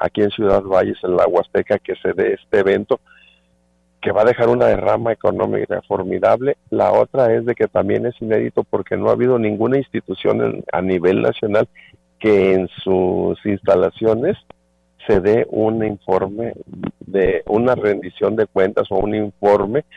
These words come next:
por parte del gobernador o del presidente de la República. Esto es inédito para nosotros. Y sí, mira, en el gimnasio auditorio, pues es un, es, ese es un área deportiva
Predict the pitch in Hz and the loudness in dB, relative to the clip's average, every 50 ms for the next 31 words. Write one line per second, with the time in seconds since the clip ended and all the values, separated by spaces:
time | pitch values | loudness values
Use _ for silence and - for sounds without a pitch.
0 | - _ - 95 92 85 - - 98 98 92 - 107 104 98 92 90 90 85 87 | -20 _ -4 -4 -4 -4 -2 -2 -2 -2 0 0 0 2 2 4 2 2 0 -2
1 | 87 90 90 85 90 92 90 92 92 87 95 117 135 - 107 95 92 - _ _ | 0 2 2 2 2 2 2 2 2 2 2 2 0 -2 -6 -12 -14 -16 _ _
2 | _ _ - 95 92 87 104 98 101 101 92 101 - 90 87 87 90 - 80 80 | _ _ -4 -4 -2 0 0 0 0 0 0 2 2 2 2 2 0 -2 -2 -6
3 | 82 78 71 - - _ _ _ - _ - 101 101 - - 110 - - 110 98 | -6 -6 -8 -10 -14 _ _ _ -20 _ -2 -2 -2 0 0 -2 -2 0 -2 0
4 | 95 95 95 104 98 - 95 90 - 85 82 90 90 87 87 - 131 135 135 131 | 2 4 4 4 2 0 -2 0 2 2 2 2 2 0 -2 -2 -2 -2 -2 -2
5 | 131 127 _ _ _ _ - - _ _ - - 120 113 - 196 190 196 180 156 | -10 -12 _ _ _ _ -20 -20 _ _ -6 -6 -6 -4 -4 -4 -2 0 0 0
6 | 117 _ _ _ _ _ _ _ - - 123 123 123 123 123 120 - - 127 120 | -2 _ _ _ _ _ _ _ 0 2 4 4 4 4 2 0 0 -2 -2 -2
7 | 123 127 139 160 190 190 - 220 214 214 202 202 180 - - 123 110 101 110 117 | -2 0 0 0 0 0 2 2 2 2 2 -2 -6 -2 0 0 2 2 2 -2
8 | - - - _ _ _ _ _ - 117 113 107 - - 147 - - 175 180 180 | -2 -4 -6 _ _ _ _ _ 0 2 2 2 2 -2 -6 -4 -4 -4 -2 -2
9 | 180 175 170 - - - _ _ _ - - 160 160 - - 190 - - 175 170 | -2 -4 -6 -8 -10 -14 _ _ _ -2 0 0 0 0 -4 -4 -4 -2 -4 -4
10 | 185 185 175 - 180 165 165 170 170 160 156 156 156 160 160 160 - - _ _ | -4 -4 -4 -4 -6 -4 -2 0 0 0 0 0 0 2 2 0 0 -4 _ _
11 | _ _ _ - - 107 117 113 - - 104 104 104 107 _ - 127 127 120 107 | _ _ _ -12 -2 2 2 2 2 2 2 2 2 2 _ 0 0 2 2 4
12 | 113 131 147 | 2 2 0